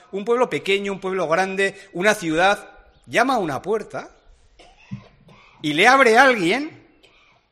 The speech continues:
que es de U P N, le abre a alguien que vota U P N. Eso no le pasa a ningún partido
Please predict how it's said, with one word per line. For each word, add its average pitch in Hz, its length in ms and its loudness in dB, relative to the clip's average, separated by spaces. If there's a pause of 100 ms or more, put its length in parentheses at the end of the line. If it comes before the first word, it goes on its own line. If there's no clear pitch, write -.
(120)
que 147 100 -6
es 196 140 -6
de 269 80 -2
U 262 80 -8
P 180 180 -4
N, 220 380 -10
le 143 120 0
abre 247 220 2
a 247 60 6
alguien 269 200 0
que 208 120 0
vota 220 240 4
U 254 100 4
P 185 200 2
N. 262 440 -4
Eso 254 220 0
no 294 80 0
le 285 100 -2
pasa 277 220 -4
a 294 40 -2
ningún 233 300 -10
partido 185 500 -12